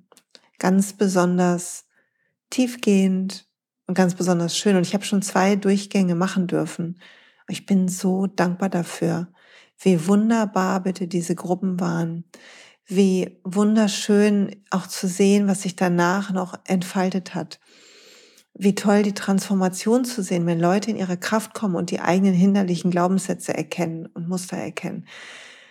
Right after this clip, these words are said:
Es ist einfach ein wunderbarer Job, den ich habe. Und ich sehe diese Freude darüber und die Weite, die mir das macht, wenn ich jetzt so in Dankbarkeit drüber rede und die Abwechslung, die ich habe. Und dann manchmal tröle ich den ganzen Tag rum und mach Quatsch und bin nicht strukturiert.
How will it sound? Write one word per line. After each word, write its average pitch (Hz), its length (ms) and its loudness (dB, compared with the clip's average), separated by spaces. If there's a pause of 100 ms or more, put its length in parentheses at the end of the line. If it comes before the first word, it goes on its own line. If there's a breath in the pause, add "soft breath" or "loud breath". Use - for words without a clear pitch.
(260 loud breath)
Es 160 180 -4
ist - 80 -14
einfach 175 320 -6
ein 185 200 0
wunderbarer 247 560 2
Job, 247 240 -2
den 202 160 0
ich 165 180 -2
habe. 165 180 0
Und 170 100 -2
ich 165 120 -6
sehe 214 140 4
diese 196 240 0
Freude 240 420 2
darüber 185 400 0
und 165 120 -4
die 170 160 -6
Weite, 208 320 2
die 185 160 -2
mir 175 140 0
das 175 200 -2
macht, 175 240 -4
wenn 175 80 -4
ich 180 140 -2
jetzt 190 160 -6
so 175 40 -2
in 170 100 -4
Dankbarkeit 185 600 -2
drüber 175 300 -4
rede 214 340 4
und 175 200 -2
die - 200 -6
Abwechslung, 208 560 -4
die 190 80 -2
ich 185 180 -8
habe. 185 300 -2 (380 loud breath)
Und 247 180 4
dann 269 220 2
manchmal 247 460 -2
tröle 254 280 0
ich 233 100 0
den 190 140 -6
ganzen 202 260 0
Tag 180 260 -6
rum 233 120 0
und 185 140 0
mach 165 180 -2
Quatsch 247 400 0
und 185 160 -4
bin 190 140 0
nicht 180 160 -6
strukturiert. 226 760 -2